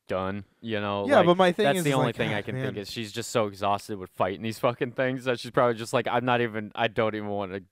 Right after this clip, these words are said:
Speaker 1: deal with it anymore." So she fucking jumps off this thing, and, uh, and then so after she dies, um,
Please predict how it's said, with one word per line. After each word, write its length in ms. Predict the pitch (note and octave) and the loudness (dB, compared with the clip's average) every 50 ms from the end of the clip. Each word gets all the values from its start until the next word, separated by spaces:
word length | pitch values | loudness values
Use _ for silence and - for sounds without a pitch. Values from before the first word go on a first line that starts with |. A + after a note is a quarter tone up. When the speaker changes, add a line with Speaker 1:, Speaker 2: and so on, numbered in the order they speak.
| _ _ | _ _
Speaker 1:
deal 240 | - - G#2 G2 F#2+ | -8 -4 -2 -2 -2
with 140 | G2 F#2+ - | -2 -2 -4
it 100 | G2+ F#2 | -4 -4
anymore." 480 | G2+ G2+ G2+ G2 G2 G2+ G#2 G2+ G#2 - _ - - - - | -4 -6 -6 -6 -4 -4 -2 -4 -4 -6 _ -20 -20 -20 -16
So 140 | - - B2+ | -8 -6 -6
she 160 | A2+ G2+ B2 B2 | -4 -4 -4 -4
fucking 280 | - A#2+ A2 G#2 A2 | 0 0 0 0 -2
jumps 300 | G#2 A2+ A#2 A2 G#2+ - | -2 0 0 0 0 0
off 200 | A#2 G#2+ G#2+ - | 0 0 0 -2
this 140 | - G2+ - | -6 -16 -10
thing, 420 | - A2 G#2 G#2 G2+ G2+ G2 G2+ - _ _ - - - - - | -6 -4 -2 -2 -2 -4 -6 -10 -12 _ _ -20 -20 -20 -14 -6
and, 400 | - G#2+ G#2+ G#2 G#2 G2+ F#2 G#2 | -2 -2 0 0 -2 -2 -2 0
uh, 320 | G#2+ G2 F#2+ F#2 F2+ - - - | 0 2 2 0 -2 -4 -4 -2
and 180 | - A#2 A2+ A#2+ | -2 -2 -2 0
then 200 | A#2 A2+ G#2+ G#2+ | -2 -4 -4 -4
so 280 | - - B2 A2+ A2 | -2 0 2 2 2
after 480 | G2+ A2+ A#2+ B2 - - B2+ B2 A#2+ A#2 | 2 2 0 0 0 -2 -4 -2 -2 -4
she 400 | - - - B2+ B2 A#2+ A2 G2 _ _ _ _ _ _ _ - | -6 -8 -10 -8 -8 -8 -10 -12 _ _ _ _ _ _ _ 0
dies, 560 | B2 A2 G#2 G2 F#2 F#2 F#2 F#2+ - - - - | 0 2 2 2 0 -2 -4 -6 -8 -12 -14 -10
um, 480 | - G2+ G#2 G2 F#2+ F#2+ F#2+ G2 F#2+ | -6 -4 -4 -4 -4 -6 -6 -10 -12